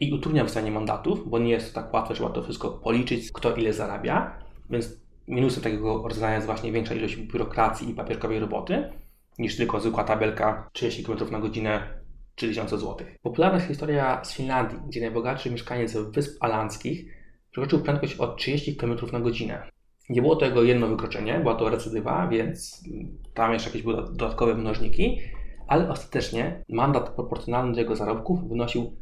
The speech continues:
sto dwadzieścia jeden tysięcy euro.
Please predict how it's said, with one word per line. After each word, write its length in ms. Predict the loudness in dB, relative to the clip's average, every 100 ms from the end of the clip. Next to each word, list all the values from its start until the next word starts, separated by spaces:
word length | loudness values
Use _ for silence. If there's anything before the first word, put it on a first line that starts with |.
| -12
sto 680 | -16 -4 2 4 2 -2 -6
dwadzieścia 500 | -2 0 -2 -2 -2
jeden 340 | 0 0 0 -2
tysięcy 520 | -2 -2 -2 -6 -4
euro. 460 | -4 -4 -6 -8